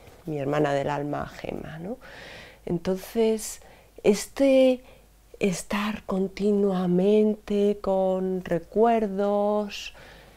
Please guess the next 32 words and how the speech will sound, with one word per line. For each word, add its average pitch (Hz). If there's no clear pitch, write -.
que, 160
que -
no 156
te 160
vienen 175
en 151
una 165
situación 180
normal, 175
a 165
mí 160
por 165
lo 170
menos 190
es 151
rarísimo 170
que 170
me 160
venga 165
un 160
recuerdo, 180
a 156
no 165
ser 175
que 170
lo 165
vaya 170
a -
rel-, 165
relacionar 160
con 165
alguien 185